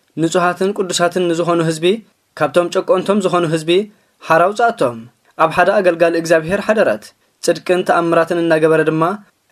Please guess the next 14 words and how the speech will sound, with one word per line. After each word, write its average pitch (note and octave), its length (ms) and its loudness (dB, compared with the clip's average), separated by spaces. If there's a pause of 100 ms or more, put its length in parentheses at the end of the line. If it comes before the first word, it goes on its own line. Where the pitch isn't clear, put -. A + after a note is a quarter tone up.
ኣብ D#3+ 140 0
ቅድሚቶም F3 400 0
ዝፍርሑ E3+ 360 -2
ነገስታት E3+ 500 0 (340)
ደው E3+ 180 2
ከም F3 180 0
ዝብል D#3+ 240 0
ገበረቶ። G#3+ 360 0 (680)
ነቶም C#3 260 -2
ቅዱሳን G3 420 -2
ህዝቢ F3 220 -2 (460)
ዓስቢ E3 280 0
ጻዕሮም F3 380 0
ሃበቶም። G#3 400 0